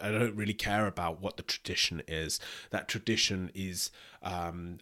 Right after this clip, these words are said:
up for exploitation, and more children could get hurt through using the tradition as the stepping stones to further grooming.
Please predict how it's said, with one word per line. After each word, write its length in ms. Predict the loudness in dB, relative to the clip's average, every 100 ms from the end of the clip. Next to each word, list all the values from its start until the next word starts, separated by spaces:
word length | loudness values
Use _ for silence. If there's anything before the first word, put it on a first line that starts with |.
| 0
up 180 | 0 0
for 300 | -4 0 0
exploitation, 960 | 0 0 0 -2 2 2 4 4 2 -2
and 140 | -2
more 180 | 0 0
children 560 | 2 2 2 0 -4 -6 -10 -8
could 300 | 0 0 2
get 160 | -2 0
hurt 320 | 4 4 4
through 500 | -2 4 8 8 8 0 0
using 400 | 6 6 6 2
the 60 |
tradition 560 | -2 -2 2 4 4 2
as 160 | -2 0
the 80 |
stepping 400 | 0 0 -2 -2
stones 400 | -2 0 -2 -2
to 80 | -6
further 380 | -4 0 0 -2
grooming. 600 | -4 2 2 2 -2 -6